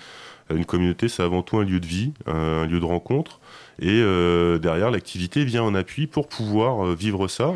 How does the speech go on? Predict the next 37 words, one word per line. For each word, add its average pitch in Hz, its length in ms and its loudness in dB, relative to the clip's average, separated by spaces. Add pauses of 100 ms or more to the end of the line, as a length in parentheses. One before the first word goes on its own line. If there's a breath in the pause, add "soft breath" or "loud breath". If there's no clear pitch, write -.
(140)
On 87 60 -2
touche - 340 -4
aucun 107 220 -2
subside 95 380 -6
de 98 100 2
l'État. 117 360 0 (460 loud breath)
Euh, 85 640 2
les 85 100 0
compagnons 90 380 -2
ne 90 40 -2
touchent - 200 -8
pas 98 120 -2
le 95 160 0
R 95 100 0
S 104 180 -4
A. 160 160 -2 (360 loud breath)
Euh, 80 520 0
donc 90 140 0
voilà, 98 260 0
on 90 80 0
vit 131 380 -2
des 98 140 0
dons 113 280 2
que, 107 160 -4
euh, 80 1500 0
les 80 120 -6
gens 90 180 -2
nous 87 100 -2
font, 175 440 -2
que - 100 -8
les 82 80 -2
Bretons 82 280 -2
nous 85 120 -2
font. - 160 -6
On 170 360 0
vit, 113 400 -2
euh, 92 300 2